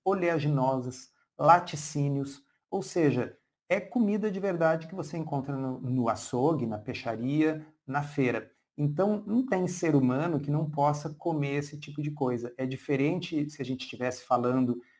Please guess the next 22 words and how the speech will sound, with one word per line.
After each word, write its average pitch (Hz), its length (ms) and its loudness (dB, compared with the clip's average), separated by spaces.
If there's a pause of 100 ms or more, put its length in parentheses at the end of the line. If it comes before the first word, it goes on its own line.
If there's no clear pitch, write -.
(140)
de 131 100 -2
uma 139 180 2
dieta 131 440 0
de 131 140 -4
substituição 165 960 -8
de 139 80 -4
refeição 143 680 -4
por 147 180 -2
shakes, 135 720 -6 (240)
ou 135 80 -6
se 135 120 -4
a 135 40 2
gente 135 200 -2
estivesse 127 500 -4
falando 135 680 2 (320)
de 135 380 2
uma 139 260 2
dieta 131 540 0
que 147 160 -6
remove, 139 800 2 (300)
por 143 120 -4
exemplo, 151 560 0